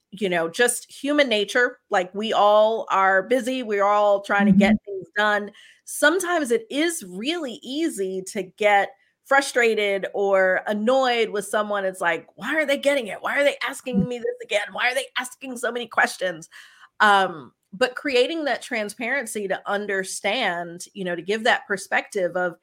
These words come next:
Speaker 1: "Here is where this person is." Um, and I know one thing that we've done, like, transparency across our roles is a key part of, you know,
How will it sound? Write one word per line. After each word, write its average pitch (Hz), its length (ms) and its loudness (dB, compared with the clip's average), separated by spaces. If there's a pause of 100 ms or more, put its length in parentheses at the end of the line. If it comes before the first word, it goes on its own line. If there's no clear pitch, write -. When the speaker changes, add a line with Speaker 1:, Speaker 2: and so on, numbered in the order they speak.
(260)
Speaker 1:
"Here 311 340 -2
is 269 160 -4
where 233 220 0
this 214 240 -6
person 185 640 -8
is." 73 640 -8 (520)
Um, 196 240 6
and 202 100 0
I 233 100 2
know 262 120 2
one 254 320 0
thing 269 240 0
that 202 280 -2
we've 226 400 -8
done, 190 340 2
like, 165 260 -6 (160)
transparency 247 680 -2
across 190 440 -2
our 180 200 -2
roles 175 460 0
is 175 420 -6
a - 40 -18
key 185 420 -14 (120)
part 170 400 -4
of, 170 340 -2 (260)
you 180 100 -8
know, 156 160 -6